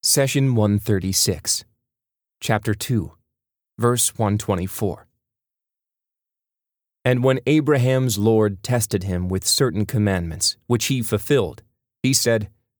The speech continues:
"I will make you a leader of people."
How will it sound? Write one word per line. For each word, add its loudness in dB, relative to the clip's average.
"I 2
will 4
make 0
you 0
a 0
leader 0
of -4
people." -6